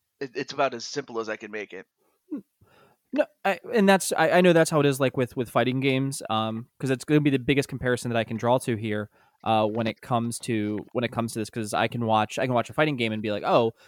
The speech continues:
Speaker 2: that's gonna be a quarter circle bla-, back. They're throwing out a fireball." Um, it's a good, like, zone spacer. So I wasn't sure if, uh, granted, like, I, I realize nobody in wrestling is throwing a fireball yet. Um, when they do, that'll be a whole new level.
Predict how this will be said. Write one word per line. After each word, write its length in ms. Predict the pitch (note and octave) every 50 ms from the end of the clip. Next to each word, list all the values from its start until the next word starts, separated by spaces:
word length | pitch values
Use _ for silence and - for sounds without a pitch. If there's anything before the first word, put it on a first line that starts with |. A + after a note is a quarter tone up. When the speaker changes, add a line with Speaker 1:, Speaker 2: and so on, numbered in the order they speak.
| _ -
Speaker 2:
that's 140 | - A#2+ -
gonna 60 | C3+
be 60 | C3
a 40 | B2
quarter 240 | - - C#3+ C3 B2
circle 240 | - - B2+ - A2
bla-, 220 | A2 C3+ C#3 C3+ - -
back. 280 | D#3+ D#3 C#3 B2 - -
They're 100 | B2 A2
throwing 300 | - - A#2 A#2 A2+ G#2+
out 100 | G2+ G#2
a 40 | -
fireball." 640 | - D3+ D3 D3 C3+ B2 A#2+ A2 G#2+ G#2+ A2+ A2+ _ _ _ _ _ -
Um, 320 | G#2+ A2 A2 G#2+ A2 G#2+
it's 180 | - A#2 A2+ -
a 40 | A#2+
good, 220 | G2+ B2 A#2+ G#2+ A2+
like, 320 | A2 A2 A2 G#2 - - - - C#3
zone 280 | A#2+ - B2+ B2 B2 B2
spacer. 420 | - - A#2+ A2 G#2 - A#2+ A2 G#2
So 120 | - A#2
I 40 | A#2
wasn't 340 | B2 C3+ C#3+ C#3 D3+ D3 B2
sure 380 | - - C#3 B2 B2 B2 A#2+ -
if, 420 | - A#2 A2+ A2+ A2+ - - - _ _ _ _ _ _ _ _ _ _ -
uh, 60 | B2
granted, 300 | B2+ C3 D3 C3+ B2+ B2
like, 220 | B2 B2 A2+ - _ _ _ _ -
I, 140 | - C3+ C#3
I 120 | C3 - C3
realize 340 | C#3 C#3 C3 B2 A#2+ A2 B2+
nobody 400 | B2+ B2 B2 B2 A#2+ A#2 A#2 A2+
in 60 | A2
wrestling 320 | A#2 A#2+ A#2 - B2 A2 G#2+
is 120 | G2+ -
throwing 180 | - A#2 A2 G#2+
a 40 | G#2
fireball 460 | - C3 C3+ C3+ A#2+ G#2+ G#2 G2+ G2
yet. 240 | G2 F#2+ G2 B2 - _ _ _ _ _ _ -
Um, 360 | - G#2+ G#2 G2+ G#2 A2 G#2 - - _ _
when 200 | - C3 B2+ A#2+
they 120 | A#2+ A#2 A2+
do, 200 | B2+ B2 A#2 A2+
that'll 180 | A2 G#2+ G#2+
be 120 | G2+ G#2+ G2+
a 40 | G2
whole 240 | - - - A#2+ A#2
new 140 | A2+ A2+ G#2+
level. 400 | G#2 A#2+ C#3 C#3+ A#2+ G#2 G#2 G#2+